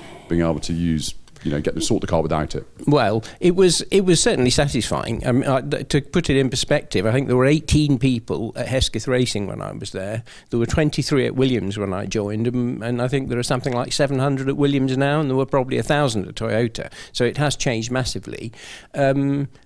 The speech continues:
Speaker 2: and I was one of the pioneers of using computers in, and getting data, so I can't really say I didn't <laughs> like it. Um, but I do think that people have got too blasé about it. For example, I'm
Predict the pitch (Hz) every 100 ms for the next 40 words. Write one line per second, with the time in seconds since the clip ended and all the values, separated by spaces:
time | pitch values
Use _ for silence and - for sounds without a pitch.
0 | _ - 156 147 151 151 - 160 196 147
1 | 160 - - 127 139 143 139 139 143 135
2 | 180 131 95 120 131 120 135 120 156 -
3 | 90 95 - - - 120 113 117 104 -
4 | - 123 120 135 131 127 147 180 - -
5 | - 120 120 120 127 120 160 151 135 135
6 | 120 - 127 107 123 120 123 175 160 -
7 | - - - - - 165 151 175 170 -
8 | 156 - - 156 143 147 143 151 - -
9 | - - 170 151 151 147 226 240 - 113
10 | 82 110 - - - 156 147 - - 185
11 | - 139 131 127 131 - - 139 127 117
12 | 117 147 143 110 - - - - - 151
13 | 143 170 170 147 - 110 127 - - -
14 | - 131 139